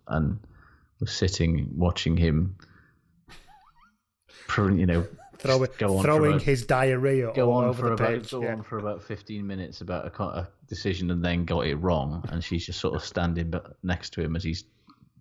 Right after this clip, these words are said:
Speaker 1: fucking prevaricating, and sort of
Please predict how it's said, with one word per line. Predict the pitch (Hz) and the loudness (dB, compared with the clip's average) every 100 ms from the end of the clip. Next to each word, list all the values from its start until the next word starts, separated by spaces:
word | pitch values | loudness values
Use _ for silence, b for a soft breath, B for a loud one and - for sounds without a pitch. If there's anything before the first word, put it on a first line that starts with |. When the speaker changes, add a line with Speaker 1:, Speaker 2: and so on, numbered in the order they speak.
| _ _ - | _ _ -8
Speaker 1:
fucking | 92 - 82 | -6 -2 -4
prevaricating, | - 110 85 87 - 71 - - - - | -4 -2 -2 -2 -2 -4 -4 -6 -8 -8
and | - 92 | -4 -4
sort | - - | -2 -2
of | - | -2